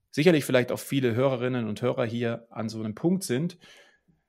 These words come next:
wo sie sich unwohl fühlen in ihrem Beruf. Du hast ja vorhin gesagt, ne, du steckst vielleicht zehn Jahre irgendwo drin. Viele auch aus meiner Community haben das, ne, mit fünfunddreißig sowas, "Jetzt will ich endlich mal den richtigen Job."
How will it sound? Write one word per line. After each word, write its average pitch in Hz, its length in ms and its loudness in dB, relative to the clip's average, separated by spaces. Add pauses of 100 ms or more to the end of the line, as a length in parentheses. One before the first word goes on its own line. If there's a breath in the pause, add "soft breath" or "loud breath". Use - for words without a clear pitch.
(240)
wo 131 80 2
sie 120 120 0
sich 139 140 -4
unwohl 190 300 8
fühlen 196 280 2
in 107 120 -2
ihrem 123 220 0
Beruf. 127 420 -4
Du 113 100 -6
hast 117 120 -4
ja 110 60 -4
vorhin 113 220 -4
gesagt, 123 360 -2
ne, 135 120 -4
du 123 80 -8
steckst - 340 -6
vielleicht 110 280 -10
zehn 107 220 -6
Jahre 107 260 -4
irgendwo 107 280 -6
drin. 127 280 -6
Viele 120 280 0
auch 104 80 -2
aus 92 160 -6
meiner 113 280 0
Community 110 560 -6
haben 101 280 -2
das, 110 320 -6 (500 soft breath)
ne, 120 120 -2
mit 127 120 -4
fünfunddreißig 117 720 0
sowas, - 460 -10 (720 loud breath)
"Jetzt - 200 -12
will 123 80 -2
ich 117 100 -4
endlich 113 200 -6
mal 113 100 -4
den 104 120 -2
richtigen 110 340 -4
Job." 104 300 -2